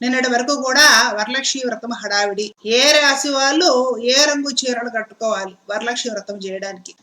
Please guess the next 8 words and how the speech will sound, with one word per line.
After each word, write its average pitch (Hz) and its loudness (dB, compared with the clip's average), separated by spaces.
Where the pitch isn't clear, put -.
ఏ 247 0
రాశి 285 2
వారు 269 2
ఏ 220 0
రంగు 277 0
చీర 254 -2
అమ్మవారికి 254 -4
సమర్పించాలి 226 -2